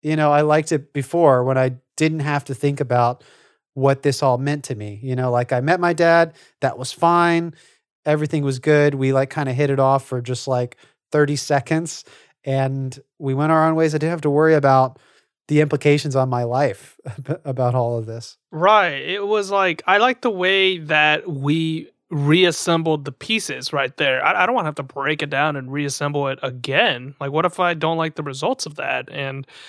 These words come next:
Speaker 2: I think that's a, such a real organic reason for Ed. I, I, I give props to that. I think that you can definitely tell that that is something that realistically another human being would feel. And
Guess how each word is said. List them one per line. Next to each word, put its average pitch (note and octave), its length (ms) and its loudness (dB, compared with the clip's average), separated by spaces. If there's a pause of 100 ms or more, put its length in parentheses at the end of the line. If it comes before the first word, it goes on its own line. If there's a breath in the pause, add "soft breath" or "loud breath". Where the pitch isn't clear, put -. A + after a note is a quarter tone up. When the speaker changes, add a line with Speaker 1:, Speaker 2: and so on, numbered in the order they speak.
(280 loud breath)
Speaker 2:
I C4+ 140 2
think G4 160 0
that's E4+ 160 2
a, D4 120 2
such - 340 -2
a G#3+ 220 2 (280)
real F#3 920 2 (180)
organic D#3+ 600 0
reason C#3+ 580 -6 (140)
for D3 200 -2
Ed. C3+ 380 0
I, D#3 360 0
I, D#3+ 100 2
I D#3+ 80 -2
give F#3+ 260 -4
props E3 320 -2
to D3 80 -10
that. C3 320 -8
I D3 60 -6
think C#3+ 220 -10
that C#3 260 -2 (480 loud breath)
you D#3 160 0
can E3 160 2
definitely F3 320 0
tell D3+ 240 0
that C3+ 320 -4 (480 soft breath)
that G3+ 240 2
is F3+ 280 2
something E3 440 -6
that C#3 360 -2 (580)
realistically D#3+ 920 2 (240)
another D#3 400 -2
human D3+ 340 -2
being C#3+ 160 -4
would C3 160 -10
feel. C3+ 400 -4
And C#3+ 340 -6